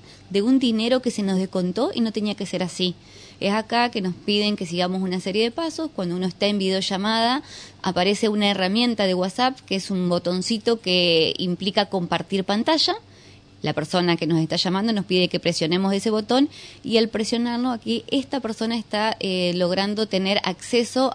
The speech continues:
a nuestra pantalla, a nuestro celular. Y es acá que automáticamente se genera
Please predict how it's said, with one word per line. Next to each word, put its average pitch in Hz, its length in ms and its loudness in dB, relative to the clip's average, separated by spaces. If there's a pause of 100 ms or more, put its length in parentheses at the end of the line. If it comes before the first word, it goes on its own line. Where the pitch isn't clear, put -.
a 180 100 -2
nuestra 175 340 -2
pantalla, 175 440 0
a 170 40 0
nuestro 175 240 -2
celular. 175 500 2 (560)
Y 180 100 -4
es 202 80 0
acá 226 340 0
que 220 80 -2
automáticamente 190 760 -2
se 190 140 -4
genera 208 720 2